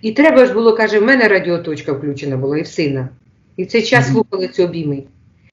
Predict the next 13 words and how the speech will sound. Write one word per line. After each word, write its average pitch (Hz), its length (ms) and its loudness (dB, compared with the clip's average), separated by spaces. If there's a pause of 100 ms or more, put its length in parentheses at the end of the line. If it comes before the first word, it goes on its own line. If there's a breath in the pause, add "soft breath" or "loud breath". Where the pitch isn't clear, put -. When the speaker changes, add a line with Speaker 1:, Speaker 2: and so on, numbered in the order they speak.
(460 loud breath)
Speaker 1:
І 196 80 -4
він 233 140 4
мені 220 180 6
перезвонив, 220 600 2
тут 185 220 -4
же 156 140 -8
перезвонив, 160 520 -2
сказав: 156 360 -6
«Мамо, 160 520 0
рідненька 180 540 2
моя, 147 200 0
пробач 175 540 2
мені, 147 320 -4